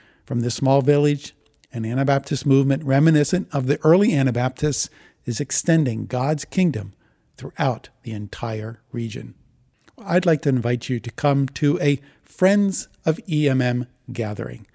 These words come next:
This is new in twenty eighteen. Friends of E M M will help you and others explore ways that you can move in mission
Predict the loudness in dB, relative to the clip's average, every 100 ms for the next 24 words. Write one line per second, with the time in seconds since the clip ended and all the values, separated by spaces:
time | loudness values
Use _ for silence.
0 | _ -20 -16 -14 -4 -4 2 4 6 4
1 | 2 -6 -6 -6 -6 -6 -6 -8 -4 0
2 | 2 0 -6 _ _ -2 0 0 -2 -4
3 | -8 -2 2 4 4 2 2 -2 -12 -20
4 | _ -4 2 2 2 -2 -20 _ 4 6
5 | 6 2 2 2 4 2 -2 -4 2 4
6 | 4 4 4 2 0 -2 -2 -2 -2 -2
7 | 2 4 4 4 2 4 2 2 0 0